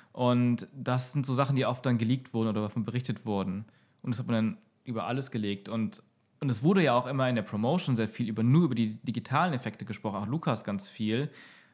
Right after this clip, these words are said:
Wahrscheinlich, weil er einfach dachte, hey, die alten Effekte, das interessiert ja keinen mehr. Das, was jetzt spannend ist, dass die digitalen Möglichkeiten und im Verhältnis zu allem anderen, was es zum Zeitpunkt gab,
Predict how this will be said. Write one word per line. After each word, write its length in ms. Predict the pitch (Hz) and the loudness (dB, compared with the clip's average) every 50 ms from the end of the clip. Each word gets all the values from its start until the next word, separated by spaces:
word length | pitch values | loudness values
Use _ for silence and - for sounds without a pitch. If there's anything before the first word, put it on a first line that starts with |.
| _ _ _ _ _ _ _ _ - - - 113 | _ _ _ _ _ _ _ _ -20 -20 -20 -20
Wahrscheinlich, 520 | 117 123 123 120 123 123 131 139 131 123 | -16 -6 -2 0 2 2 4 4 4 4
weil 120 | 135 123 120 | 4 4 4
er 140 | 120 120 120 | 4 4 2
einfach 180 | 120 123 120 | 0 -2 -2
dachte, 260 | - 120 110 110 117 | -2 -2 -2 -2 -2
hey, 120 | 107 120 127 | 0 0 0
die 140 | 113 104 73 | 0 0 -2
alten 260 | 101 113 113 - 127 | -2 -2 -4 -4 -6
Effekte, 320 | 113 - 120 113 - 110 | -6 -4 -6 -6 -6 -6
das 100 | 104 107 | -6 -6
interessiert 300 | 117 - 117 113 139 165 | -6 -8 -8 -6 -4 -4
ja 60 | 147 120 | -4 -4
keinen 220 | - 110 98 98 | -2 -2 0 0
mehr. 120 | 104 107 110 | 0 0 0
Das, 280 | 101 123 127 127 - | 0 0 -2 -2 -2
was 200 | 120 110 - - - | -4 -4 -6 -6 -8
jetzt 240 | - 120 123 127 - | -6 -6 -4 -4 -4
spannend 340 | - - 135 139 143 127 104 | -2 -2 -2 -2 -2 -4 -6
ist, 140 | 113 - | -6 -6
dass 260 | 123 117 - - - - | -6 -6 -6 -10 -12 -14
die 100 | - 107 | -12 -8
digitalen 480 | 113 104 110 - - 139 156 151 123 | -8 -6 -6 -4 0 2 2 2 2
Möglichkeiten 520 | 110 104 101 - - - - 196 196 196 - | 2 0 -2 -4 -10 -8 -4 -4 -4 -2 -2
und 120 | 135 139 | -2 -2
im 100 | 123 107 | -2 -2
Verhältnis 640 | - 110 95 92 131 170 196 196 - 127 110 101 - | -2 -4 -4 -2 -2 -2 -2 -2 -4 -4 -4 -4 -4
zu 120 | - - - | -8 -8 -6
allem 220 | 101 104 98 92 | -4 -4 -4 -2
anderen, 380 | - 135 180 196 180 131 107 98 | -2 0 2 2 2 2 0 -2
was 120 | 98 98 | -4 -6
es 60 | - | -6
zum 140 | - 101 98 | -6 -6 -6
Zeitpunkt 320 | - 107 101 - 107 101 | -6 -6 -6 -6 -6 -4
gab, 220 | 101 95 - - | -4 -6 -8 -10